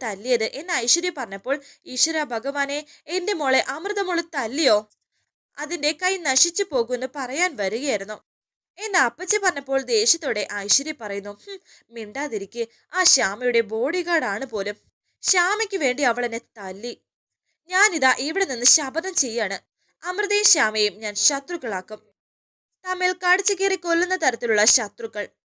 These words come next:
ഇന്ന് എന്നെ തല്ലിയതുപോലെ അമൃതയെ കൊണ്ട് ഞാൻ ശ്യാമയെ തല്ലിക്കും." അധികം വൈകാതെ തന്നെ ഒക്കെ നടക്കും. എല്ലാത്തിനും അവസാനം അമൃതയോട് ഞാൻ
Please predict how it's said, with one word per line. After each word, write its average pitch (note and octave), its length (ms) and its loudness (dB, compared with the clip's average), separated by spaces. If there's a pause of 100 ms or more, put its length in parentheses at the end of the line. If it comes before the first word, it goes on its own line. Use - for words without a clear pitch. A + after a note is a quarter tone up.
(180)
ഇന്ന് G4 180 -2
എന്നെ D4 220 0
തല്ലിയതുപോലെ B3 760 0
അമൃതയെ B3+ 360 -6
കൊണ്ട് A#3 220 -4
ഞാൻ G#3+ 180 -6
ശ്യാമയെ E4 440 2
തല്ലിക്കും." D4 760 -6 (340)
അധികം D#4+ 400 -2
വൈകാതെ D4+ 460 0 (100)
തന്നെ A3 220 -2
ഒക്കെ E4 340 -2
നടക്കും. G#3 500 -6 (600)
എല്ലാത്തിനും E4+ 600 0
അവസാനം A3 540 -4
അമൃതയോട് A#3+ 520 2
ഞാൻ A3 240 -2